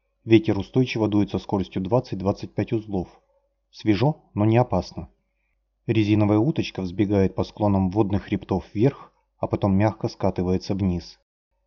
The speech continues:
Я стою, пошатываясь. Голова у меня забита гастрономическими образами, мечтами о разных напитках.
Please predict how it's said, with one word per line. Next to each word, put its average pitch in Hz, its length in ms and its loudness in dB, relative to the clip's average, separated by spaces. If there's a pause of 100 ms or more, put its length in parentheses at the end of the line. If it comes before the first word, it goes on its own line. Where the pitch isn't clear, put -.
(200)
Я 107 120 0
стою, 107 300 2
пошатываясь. 87 760 -4 (360)
Голова 107 360 4
у 131 60 4
меня 104 220 4
забита 101 320 0
гастрономическими 104 840 -2
образами, 92 460 0
мечтами 95 560 0
о 98 80 2
разных 95 340 -2
напитках. - 640 -8